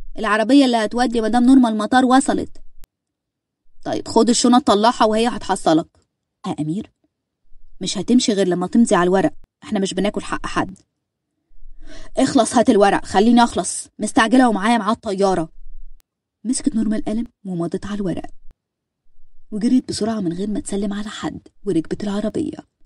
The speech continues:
أمير عينه دمعت بفراق أعز حبيب عنده. "أستأذن أنا وألف هنا على الفطار."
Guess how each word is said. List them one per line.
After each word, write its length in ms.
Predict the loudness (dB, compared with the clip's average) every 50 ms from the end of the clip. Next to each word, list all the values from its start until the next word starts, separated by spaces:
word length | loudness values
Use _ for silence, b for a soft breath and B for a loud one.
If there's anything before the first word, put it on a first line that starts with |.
| -18 -18 -16 -16 -16 -16 -16 -16 -12 -8
أمير 220 | -2 2 2 4 4
عينه 220 | 2 -2 -4 -4
دمعت 560 | -4 -6 -6 -6 -6 -8 -8 -10 -12 -14 _ _ _ _
بفراق 460 | -12 -12 -8 -6 -6 -4 -4 -6 -6 -8 -12
أعز 300 | -14 -12 -12 -14 -14 -16 -16
حبيب 340 | -16 -14 -12 -10 -10 -8 -8
عنده. 340 | -8 -6 -6 -6 -6 -8 -12 -14 _ _ _ _ _ _ -16 -16 -14 -14 -10 -8
"أستأذن 520 | -6 -6 -4 -4 -4 -4 -2 0 0 2
أنا 340 | 2 2 2 0 -2 -2 -2
وألف 360 | -2 -2 -2 -2 -2 -2 -2
هنا 200 | 0 0 0 0
على 80 | -2 -4
الفطار." 420 | -6 -4 -4 -2 -2 -2 -4